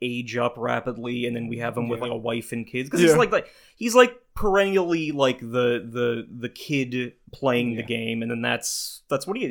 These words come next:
Speaker 1: He's gonna keep doing that,
Speaker 2: Mm-hmm.
Speaker 1: presumably. And
Speaker 2: You think he'll get a reference in the new series?
Speaker 1: I think inevitably.
Speaker 2: Yeah.
Speaker 1: Well, it were, I would, I would say it remains to be seen if,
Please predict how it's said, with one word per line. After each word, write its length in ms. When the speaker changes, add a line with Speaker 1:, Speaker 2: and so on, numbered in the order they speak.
Speaker 1:
He's 20
gonna 140
keep 260
doing 280
that, 340
Speaker 2:
Mm-hmm. 180
Speaker 1:
presumably. 760
And 460
Speaker 2:
You 120
think 180
he'll 100
get 160
a 40
reference 480
in 80
the 60
new 120
series? 580
Speaker 1:
I 100
think 180
inevitably. 720
Speaker 2:
Yeah. 180
Speaker 1:
Well, 240
it 120
were, 280
I 200
would, 200
I 180
would 180
say 260
it 80
remains 400
to 80
be 80
seen 400
if, 320